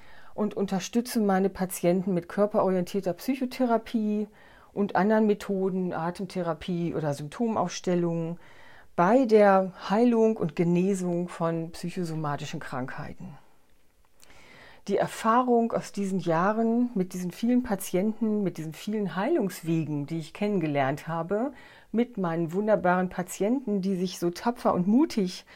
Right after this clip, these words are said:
auf diesen Heilungsweg begeben haben, die möchte ich hier einfach in meinem Podcast mit euch teilen.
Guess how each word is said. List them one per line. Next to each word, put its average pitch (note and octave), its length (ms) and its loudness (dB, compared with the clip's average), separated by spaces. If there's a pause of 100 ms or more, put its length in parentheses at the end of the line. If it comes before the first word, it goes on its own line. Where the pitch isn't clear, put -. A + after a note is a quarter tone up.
(380)
auf F#3 180 2
diesen F#3+ 280 0
Heilungsweg G3+ 600 4
begeben G3+ 480 0
haben, D#3+ 480 -4 (560)
die B3 120 8
möchte A3 400 2
ich - 140 -6
hier G#3+ 260 2
einfach F#3+ 340 0
in F3 160 2
meinem E3 240 2 (360)
Podcast G3+ 580 2
mit D#3 160 -4
euch C#3+ 180 -4
teilen. C#3+ 480 -8